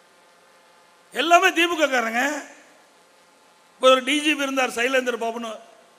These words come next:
அவரு கஞ்சா ஆபரேஷன் சொல்லி ஒன் பாய்-, ஒன் பாயிண்ட் ஓ, டூ பாயிண்ட் ஓ, த்ரீ பாயிண்ட் ஓ, ஃபோர் பாயிண்ட் ஓ. அழகா ஓ போட்டுக்கிட்டே ரிட்டையர் ஆகி போயிட்டார்.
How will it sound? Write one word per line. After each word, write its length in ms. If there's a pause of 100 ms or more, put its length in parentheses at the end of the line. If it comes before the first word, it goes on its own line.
(380)
அவரு 600
கஞ்சா 380
ஆபரேஷன் 420
சொல்லி 560 (2250)
ஒன் 280
பாய்-, 360
ஒன் 200
பாயிண்ட் 280 (460)
ஓ, 340 (220)
டூ 160
பாயிண்ட் 240
ஓ, 120
த்ரீ 260
பாயிண்ட் 240
ஓ, 160 (180)
ஃபோர் 200
பாயிண்ட் 240
ஓ. 100 (560)
அழகா 380
ஓ 160
போட்டுக்கிட்டே 400
ரிட்டையர் 260
ஆகி 100
போயிட்டார். 360